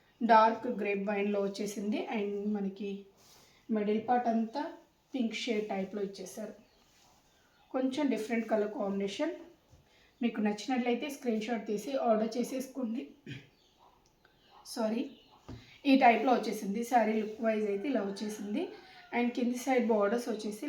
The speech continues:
like మనకి రాధాకృష్ణ టైప్‌లో ఇచ్చేసారండి. పిచ్వాయి డిజైన్ and రాధాకృష్ణ టైప్‌లో డిజైన్ అనేది ఇచ్చేసారు. మిడిల్ పార్ట్ అంతా ఇలా ప్లెయిన్ టైప్‌లో వచ్చేసింది. And కింది సైడ్ బోర్డర్ అలా ఇలా ఇచ్చేసారు మనకి. ఇది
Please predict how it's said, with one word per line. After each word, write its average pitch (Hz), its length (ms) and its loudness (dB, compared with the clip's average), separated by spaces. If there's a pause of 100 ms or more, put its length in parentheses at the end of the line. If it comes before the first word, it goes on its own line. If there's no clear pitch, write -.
like 202 280 -2
మనకి 202 280 -6 (580)
రాధాకృష్ణ 220 640 0 (100)
టైప్‌లో 196 420 -4
ఇచ్చేసారండి. 214 640 -4 (1600)
పిచ్వాయి 220 500 0
డిజైన్ 196 400 0
and 196 120 -2 (100)
రాధాకృష్ణ 202 680 -6 (120)
టైప్‌లో 196 340 -4 (140)
డిజైన్ 196 340 -2
అనేది 196 260 -2
ఇచ్చేసారు. 208 460 -6 (580)
మిడిల్ 214 280 -2
పార్ట్ 240 240 -2
అంతా 247 260 -4
ఇలా 226 100 -2 (100)
ప్లెయిన్ 202 360 0
టైప్‌లో 202 340 -4
వచ్చేసింది. 214 480 -6
And 277 180 -2
కింది 214 240 -2
సైడ్ 208 220 -4
బోర్డర్ 202 340 -4
అలా 196 140 -4 (400)
ఇలా 208 340 -4
ఇచ్చేసారు 220 520 -4
మనకి. 247 280 -2 (640)
ఇది 294 140 2